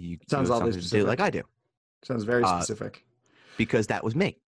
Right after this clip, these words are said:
Speaker 2: Yeah, well, I figured.
Speaker 1: I had a team put up one hundred and seventy-six points and lose.
Speaker 2: I think I've had that happen to me this season. Not in the playoffs, though. That, that is something else.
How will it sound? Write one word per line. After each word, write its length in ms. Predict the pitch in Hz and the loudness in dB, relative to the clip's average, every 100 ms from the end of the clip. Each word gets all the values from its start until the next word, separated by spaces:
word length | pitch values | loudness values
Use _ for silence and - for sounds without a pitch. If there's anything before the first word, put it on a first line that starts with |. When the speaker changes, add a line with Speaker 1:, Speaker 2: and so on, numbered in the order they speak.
| _ _ - _ | _ _ -20 _
Speaker 2:
Yeah, 180 | 113 104 - | 0 0 -6
well, 260 | 104 104 - | -6 -6 -8
I 80 | 107 | -10
figured. 360 | - - - 123 _ _ _ _ - _ _ _ _ _ _ _ _ _ _ _ | -8 -8 -10 -12 _ _ _ _ -20 _ _ _ _ _ _ _ _ _ _ _
Speaker 1:
I 160 | - 90 | 0 4
had 280 | 87 90 - | 4 4 4
a 80 | 107 | 2
team 480 | - - 85 80 80 - | 2 0 2 2 -2 -6
put 200 | - 95 - | 2 2 2
up 160 | 78 - | -2 -4
one 180 | - 82 | 2 2
hundred 540 | 85 - 90 92 101 - | 2 -2 -2 4 4 4
and 140 | 95 82 | 0 0
seventy-six 1000 | - 87 90 95 92 - - 87 - - | 2 2 4 4 4 4 2 2 -2 -10
points 500 | - 87 76 - - - - - | 0 2 2 -2 -4 -6 -18 -6
and 260 | - 87 80 | 0 2 4
lose. 560 | 80 85 80 - - - _ _ _ _ _ _ _ _ _ _ _ _ | 6 6 6 4 -2 -8 _ _ _ _ _ _ _ _ _ _ _ _
Speaker 2:
I 40 | 139 | 2
think 120 | 202 | 4
I've 60 | 196 | 4
had 140 | 131 | 4
that 120 | 113 110 | 4 2
happen 240 | 113 113 | 2 0
to 40 | |
me 80 | 107 | -2
this 200 | 104 107 | 0 -2
season. 340 | - 101 104 107 _ _ _ _ _ _ _ - | -2 -4 -4 -8 _ _ _ _ _ _ _ -2
Not 120 | 156 | 0
in 60 | 190 | 2
the 60 | |
playoffs, 420 | 139 165 131 110 - | 2 4 4 2 -4
though. 180 | - 113 _ _ _ _ _ _ _ _ _ - | -6 -10 _ _ _ _ _ _ _ _ _ 2
That, 340 | 131 160 139 | 4 4 4
that 220 | 135 147 | 4 6
is 120 | 139 | 4
something 280 | - 127 113 | 2 0 0
else. 320 | 110 104 - | -6 -6 -12